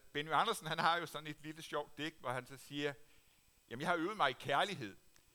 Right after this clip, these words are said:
Når jeg sidder helt alene, så kan jeg komme op på en halv time." <laughs>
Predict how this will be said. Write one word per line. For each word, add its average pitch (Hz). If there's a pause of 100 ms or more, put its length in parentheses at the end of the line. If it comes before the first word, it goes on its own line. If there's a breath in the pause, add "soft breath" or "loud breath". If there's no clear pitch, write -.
(640 loud breath)
Når 143
jeg 170
sidder 220
helt 240
alene, 180
så 190
kan 196
jeg 156
komme 165
op -
på 170
en 147
halv 175
time." 156
<laughs> -